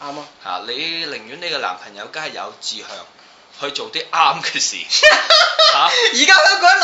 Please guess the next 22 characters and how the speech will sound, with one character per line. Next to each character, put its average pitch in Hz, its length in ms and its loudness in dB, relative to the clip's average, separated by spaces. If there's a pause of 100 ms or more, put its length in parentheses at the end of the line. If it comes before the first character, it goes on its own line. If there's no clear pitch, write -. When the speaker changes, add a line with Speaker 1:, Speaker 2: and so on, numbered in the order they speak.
(160)
Speaker 1:
冇 285 280 4
呢 381 60 4
啲 370 220 4
嘢 359 40 6
啊， 359 380 4
Speaker 2:
係。 - 40 -2
Speaker 1:
屌 359 320 4
你！ 349 180 4
Speaker 2:
即 359 60 6
係 359 60 6
呢， 359 160 6
所 349 100 4
以 - 20 2 (140)
點 - 80 -2
解 254 60 2 (100)
我 160 80 -6
話 135 200 -4
即 208 100 -12
係 196 100 -6
中 208 220 -12
間 185 200 -4
呢 196 140 -14